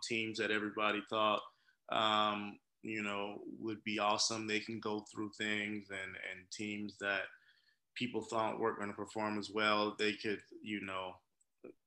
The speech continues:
you know, out-, outshine expectations. So it, it's always so hard to go down that road. Um, you know, I, I, I think,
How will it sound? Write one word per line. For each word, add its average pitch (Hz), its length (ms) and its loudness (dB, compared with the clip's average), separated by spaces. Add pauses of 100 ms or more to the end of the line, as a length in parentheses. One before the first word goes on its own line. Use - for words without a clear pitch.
(200)
you 101 180 -4
know, 92 260 -6 (160)
out-, 98 280 4
outshine 98 540 2
expectations. 92 800 0
So 107 220 2
it, 107 140 0
it's 120 200 0
always 135 400 6
so 107 260 0
hard 104 340 2
to 101 60 -8
go 98 260 -4
down 98 280 0
that 92 180 -4
road. 95 340 -4 (520)
Um, 92 680 2
you 107 220 -2
know, 92 260 -4
I, 95 160 -2 (120)
I, 101 80 4
I 95 240 0 (160)
think, 104 240 -4